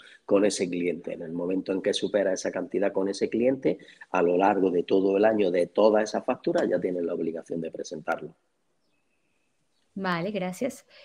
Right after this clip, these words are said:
Speaker 2: Pregunta Hernán. Hasta ahora siempre facturé con retención, eran <clears throat> empresas, pero con un cliente eventual que,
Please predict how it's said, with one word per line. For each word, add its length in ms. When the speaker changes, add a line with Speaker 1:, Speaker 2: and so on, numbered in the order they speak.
Speaker 2:
Pregunta 800
Hernán. 640
Hasta 320
ahora 280
siempre 420
facturé 720
con 240
retención, 920
eran 260
<clears throat> 60
empresas, 640
pero 240
con 180
un 160
cliente 460
eventual 640
que, 360